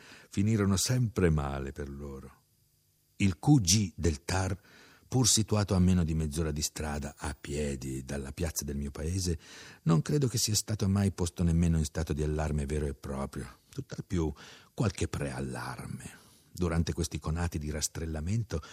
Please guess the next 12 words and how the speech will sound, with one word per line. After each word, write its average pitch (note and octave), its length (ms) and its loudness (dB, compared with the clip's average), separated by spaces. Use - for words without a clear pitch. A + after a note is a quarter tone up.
il G2 200 0
Tar A#2+ 300 -4
avrà G2+ 300 -4
continuato G#2 500 0
a G2 60 0
dare G2 240 0
i F#2 40 2
suoi G2 260 0
ordini F2+ 380 0
brevi F#2+ 760 -2
e F#2+ 120 -4
sereni, D2+ 720 -2